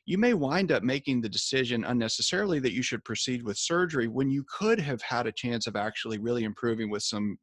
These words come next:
aggressive conservative therapy. And so, you know, I think it's safest to try to do those things first. I mean, obviously, if you have a broken ankle,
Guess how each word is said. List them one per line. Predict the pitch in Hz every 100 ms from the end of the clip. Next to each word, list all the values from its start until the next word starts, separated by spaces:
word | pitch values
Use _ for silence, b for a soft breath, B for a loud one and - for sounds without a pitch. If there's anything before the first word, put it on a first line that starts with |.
| 113
aggressive | 110 107 110 110 104 101 _
conservative | - 110 208 240 - 87 -
therapy. | - 67 - - - b b b b b
And | 139 127
so, | - 131 117 117 B B _ _
you | 151
know, | 131 113
I | 127
think | 165 160
it's | 123 - -
safest | 143 190 - 123 -
to | 113
try | - 120
to | 113
do | 120
those | 117 110 -
things | 117 98 -
first. | 180 135 - -
I |
mean, | 117 107
obviously, | 120 120 113 - 113 - _
if | 117
you | 131
have | 107
a |
broken | 98 110 123 123 104
ankle, | 113 160 - 107 107